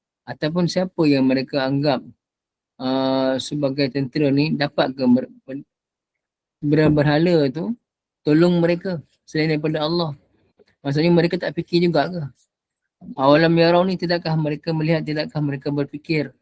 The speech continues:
Sama juga. Dalam ayat kedua puluh pun memberi makna mem-, mereka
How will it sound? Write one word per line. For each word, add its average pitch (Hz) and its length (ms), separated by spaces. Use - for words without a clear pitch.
Sama 170 300
juga. 160 320
Dalam 151 160
ayat 156 320
kedua 165 240
puluh 170 160
pun 190 240
memberi 156 260
makna 170 380
mem-, 147 480
mereka 143 340